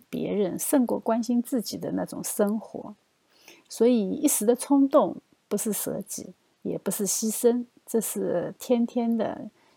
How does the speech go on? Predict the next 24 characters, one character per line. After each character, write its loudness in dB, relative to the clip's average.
呃， -4
天 4
长 0
细 0
久 -4
的 -4
这 -2
个 -2
事 -6
情 -10
啊， -10
这 0
个 0
是 -4
我 -2
们 0
每 4
一 0
天 2
都 0
要 0
践 -2
行 -8
的。 -14